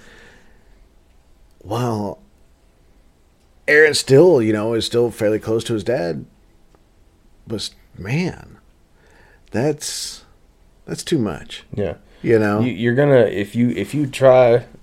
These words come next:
Speaker 2: letting them get away with every fucking thing, you're gonna be treated like a doormat. You know what I mean?
Speaker 1: Yeah.
Speaker 2: But if you, you know, wanna lock 'em down and not let 'em do anything, you're gonna end up being resented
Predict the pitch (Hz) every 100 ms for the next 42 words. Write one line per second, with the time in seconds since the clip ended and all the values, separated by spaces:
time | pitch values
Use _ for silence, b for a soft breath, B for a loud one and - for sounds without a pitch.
0 | - 104 113 104 104 101 107 101 104 98
1 | 95 98 120 120 101 92 90 92 90 85
2 | 85 90 87 104 147 160 143 - 123 117
3 | 104 95 92 95 78 73 - - - 101
4 | 92 92 95 110 b b b 123 117 85
5 | 90 110 120 113 117 113 107 101 - 123
6 | 107 92 95 95 101 90 98 107 101 90
7 | 95 101 90 95 78 101 98 95 95 113
8 | 139 92 92 98 - b b b - -
9 | 110 110 107 92 104 104 98 98 95 90
10 | 92 104 87 92